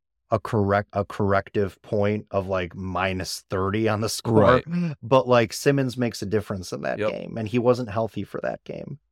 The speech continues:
Speaker 1: Like, the Broncos have battled a ton of injuries going all the way back to last season on defense.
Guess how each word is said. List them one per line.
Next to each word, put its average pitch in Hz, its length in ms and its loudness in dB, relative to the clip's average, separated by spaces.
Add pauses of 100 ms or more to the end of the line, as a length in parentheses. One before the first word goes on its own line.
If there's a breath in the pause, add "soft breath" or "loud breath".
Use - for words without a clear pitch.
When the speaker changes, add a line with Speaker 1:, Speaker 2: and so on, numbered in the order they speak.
(180)
Speaker 1:
Like, 120 200 4
the 131 80 0
Broncos 117 560 2
have 98 240 -4
battled 110 440 4
a 95 60 -4
ton 113 260 -2
of 98 120 0
injuries 101 480 -2
going 101 240 -2
all 101 100 0
the 101 60 0
way 101 160 0
back 98 180 0
to 107 100 -4
last 98 380 -4
season 101 320 -8
on 123 140 -4
defense. - 380 -8